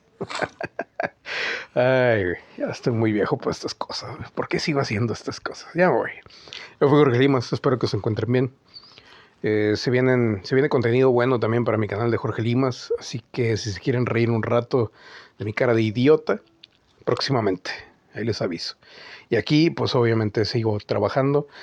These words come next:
a marchas forzadas, porque honestamente ya la edad ya, ya me está pegando, cabrón, por fin. Tardó cuarenta años en pegarme la edad. <laughs> Para mí eso es ganancia. Pero bueno, ya voy. Nos vemos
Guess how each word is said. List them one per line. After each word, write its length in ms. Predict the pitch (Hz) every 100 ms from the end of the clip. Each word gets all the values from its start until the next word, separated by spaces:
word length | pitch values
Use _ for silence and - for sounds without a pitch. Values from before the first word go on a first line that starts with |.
| -
a 60 | -
marchas 360 | 120 139 160 -
forzadas, 560 | 135 - 131 160 147
porque 260 | - 123 113
honestamente 500 | 117 - 123 117 120
ya 120 | 107
la 120 | 120
edad 240 | 101 101 117
ya, 200 | 98 110
ya 120 | 113
me 60 | 120
está 200 | - -
pegando, 460 | 107 95 - 123
cabrón, 260 | 107 101 104
por 300 | - 110 -
fin. 420 | - 110 139 160 - - - - -
Tardó 340 | - 123 120 127
cuarenta 460 | 147 143 147 147 131
años 260 | 156 156
en 120 | 139
pegarme 420 | 110 123 120 139 139
la 100 | 117
edad. 300 | 113 147 170 - - _ _ - - - - -
<laughs> 800 | - - - - - - -
Para 160 | - 135
mí 280 | 160 185 -
eso 320 | 160 123 151
es 260 | 135 123 -
ganancia. 560 | 147 104 92 - - - -
Pero 120 | -
bueno, 140 | 117 - _ _
ya 100 | -
voy. 140 | 131 - - _ _ _ _
Nos 100 | 139
vemos 540 | 120 98 - - -